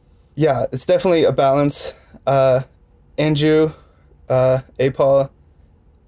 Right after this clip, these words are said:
has been, like, kind of like my, uh,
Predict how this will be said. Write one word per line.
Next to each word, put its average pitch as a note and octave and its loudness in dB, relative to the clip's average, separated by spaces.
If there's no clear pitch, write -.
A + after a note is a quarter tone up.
has C3 -4
been, B2+ 0
like, A#2+ -2
kind C3 -2
of B2 0
like B2 -2
my, A#2+ -2
uh, A#2+ -2